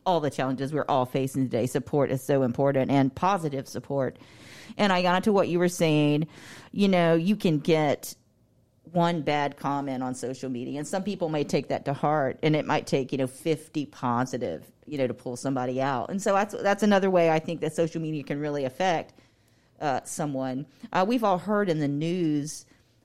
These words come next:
can't remember the name of the case. Uh, um,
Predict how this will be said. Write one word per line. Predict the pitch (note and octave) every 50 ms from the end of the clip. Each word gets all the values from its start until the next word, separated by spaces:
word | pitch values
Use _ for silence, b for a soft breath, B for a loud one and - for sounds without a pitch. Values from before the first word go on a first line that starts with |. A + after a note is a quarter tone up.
| b _
can't | - - F#3 -
remember | G3 G3+ F#3+ G3+ F#3+
the | E3 D#3+
name | E3 E3 E3 D#3
of | C3+
the | C#3
case. | - - - G#3 G#3+ A3 E3 - - - - - - - -
Uh, | - C#3+ C#3+ C#3 C#3 - - - E3 - _ _ _ _ _ _ - - _ _ _ _ _ _
um, | - D#3+ D#3 D3+ D3 C#3 C#3 C#3 - -